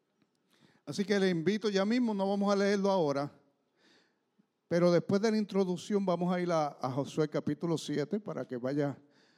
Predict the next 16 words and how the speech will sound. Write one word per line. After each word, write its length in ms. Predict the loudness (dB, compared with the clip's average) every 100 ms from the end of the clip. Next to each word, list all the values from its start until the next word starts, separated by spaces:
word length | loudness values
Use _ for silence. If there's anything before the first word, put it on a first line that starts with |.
| _ _
más 160 | -6 -2
o 100 | -2
menos 280 | -2 -4
sabiendo 460 | -2 0 2 2 2
a 60 | 0
dónde 220 | 0 0
voy 200 | 0 0
a 120 | -2
ir. 200 | -4 -8 -14 -20 -20 -20 _ _ _ _ _ _ _ _ _ _ _ _ 0
Quiero 240 | 4 6
decirle 480 | 6 4 2 4 2
esto, 480 | 0 -6 -10 -10 -18 _ _ _ _ _ _ _ _ 4
en 220 | 6 8
la 120 | 8
batalla 460 | 6 4 4 4 2
espiritual, 920 | 0 0 0 -2 0 0 0 -10